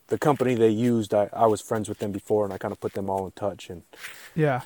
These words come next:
Speaker 1: and it came to fruition. So that, it's kinda cool how, you know, just, uh, believing in having a passion for something can in itself open up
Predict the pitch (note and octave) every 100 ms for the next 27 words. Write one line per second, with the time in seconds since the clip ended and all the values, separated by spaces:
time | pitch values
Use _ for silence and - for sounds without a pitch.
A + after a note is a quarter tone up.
0 | - F2 E2+ - G2+ - F#2+ - - G2
1 | G2+ - G2 - G2 G#2+ - E3 G3 G#3+
2 | - B3+ - A#3+ D#3 B2+ G#2+ B2 F#2+ A2
3 | C3 - _ _ _ _ _ _ _ _
4 | - G2+ G2+ B2+ D3 C#3+ C3 A#2+ A2+ G#2+
5 | _ _ C3+ C#3 B2 - C#3 C3+ - A#2
6 | - - A#2 G2 A2+ G#2 - - - -
7 | G#2 F#2+ _ _ _ _ _ _ - D#3
8 | C3+ - - D3 B2 - _ _ _ _
9 | _ - C#3 - B2+ A#2 _